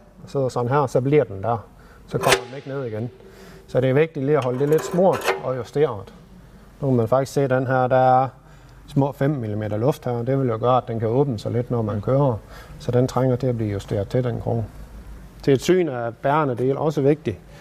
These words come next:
og vejerne på en Danfoil-bom er jo en bærende del. Og mange gange, hvis vi ser, at den springer, så er det her over tårntoppen, hvor den drejer omkring, når den folder sammen. Og det kan man godt selv holde lidt øje med, fordi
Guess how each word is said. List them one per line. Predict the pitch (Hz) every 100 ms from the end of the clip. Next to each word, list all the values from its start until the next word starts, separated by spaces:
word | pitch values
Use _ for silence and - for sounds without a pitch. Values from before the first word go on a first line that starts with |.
| - - -
og | 120 120 117
vejerne | 113 156 160 135 110
på | 127
en | 123
Danfoil-bom | 113 156 151 113 107 120 139 -
er | 127 107
jo | 107 107
en | 107
bærende | 120 135 117
del. | 117 156 127 113 - - - - - -
Og | 123 127
mange | 127 160 170
gange, | 139 131 135
hvis | 113
vi | 117
ser, | - 147 151
at | 117 113 110 - - - -
den | 123 - - -
springer, | - - 156 180 117 - -
så | - 135
er | 127
det | 110
her | 147
over | 143 131 127 120
tårntoppen, | 104 135 165 165 139 143 131 - - -
hvor | - 120
den | 113 107
drejer | - 98 117
omkring, | 117 113 - 135 151
når | 120
den | 117
folder | 110 120 107
sammen. | - 123 151 107 - - - - - - -
Og | -
det | 151
kan | 147
man | 127
godt | 135 151
selv | 160 165
holde | 127 120
lidt | 113
øje | 123 156
med, | 156 143 143
fordi | - 139